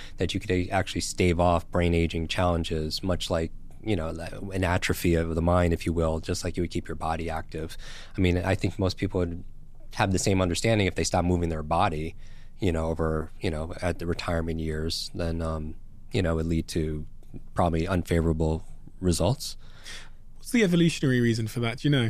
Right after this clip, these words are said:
Speaker 2: Could you take, could you have a hypothesis as to why, from an evolutionary perspective,
Speaker 1: Yeah.
Speaker 2: the body would decide to?
Speaker 1: You know, the, um, everyone, we talk about a mind-body connection.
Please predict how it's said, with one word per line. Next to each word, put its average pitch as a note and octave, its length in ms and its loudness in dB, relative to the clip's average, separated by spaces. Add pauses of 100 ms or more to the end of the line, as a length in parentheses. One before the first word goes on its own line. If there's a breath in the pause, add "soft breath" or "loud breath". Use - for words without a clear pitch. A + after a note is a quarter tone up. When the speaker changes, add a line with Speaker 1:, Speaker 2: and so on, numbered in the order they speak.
(120)
Speaker 2:
Could C#3+ 140 4
you D3+ 60 6
take, D#3+ 320 0
could C3 120 4
you C3+ 60 6
have C3+ 120 4
a C3+ 40 4
hypothesis C3+ 720 0
as G#2+ 120 0
to B2+ 80 0
why, A#2 260 4
from B2+ 180 2
an B2+ 80 6
evolutionary B2 420 4
perspective, - 680 -4
Speaker 1:
Yeah. A#2 280 2 (280)
Speaker 2:
the C#3 80 4
body B2+ 260 8
would A#2+ 240 4 (240)
decide A#2 380 2
to? A2+ 180 0 (480 loud breath)
Speaker 1:
You D3 100 6
know, F3+ 200 6
the, C3 260 4
um, G#2+ 360 4 (360)
everyone, D3+ 380 6 (140)
we C#3 120 4
talk C#3+ 220 4
about A2+ 160 6
a - 20 6
mind-body E2+ 560 4
connection. D#2+ 560 -2